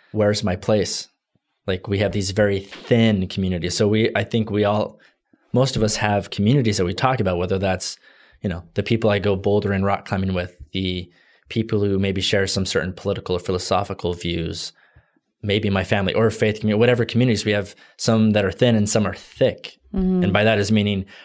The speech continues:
Speaker 1: really these stronger bonds that they're more difficult to exit. So one of the celebrations or achievements of liberalism is that it's made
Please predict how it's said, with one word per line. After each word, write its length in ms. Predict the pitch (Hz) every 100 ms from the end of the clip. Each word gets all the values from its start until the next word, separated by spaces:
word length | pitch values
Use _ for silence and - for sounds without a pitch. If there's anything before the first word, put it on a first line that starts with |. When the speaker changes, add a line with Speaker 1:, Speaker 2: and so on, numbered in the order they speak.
| -
Speaker 1:
really 200 | 110 104
these 180 | 98 101
stronger 480 | - 120 107 110 104
bonds 440 | 101 98 107 110
that 160 | 98 92
they're 260 | 98 90 - - -
more 140 | 123
difficult 500 | 110 117 110 - 98
to 160 | - -
exit. 460 | 113 101 - - _ _ _ _ -
So 280 | - 110 101
one 220 | 104 107
of 160 | 101
the 440 | 104 101 98 95 92 _
celebrations 1300 | - - 127 110 113 113 175 175 113 101 107 110 - 104
or 80 |
achievements 460 | 98 - 120 113 104
of 120 | 98
liberalism 500 | 107 107 104 95 104
is 180 | 92 92
that 180 | 101 95
it's 180 | 95 -
made 400 | 95 95 92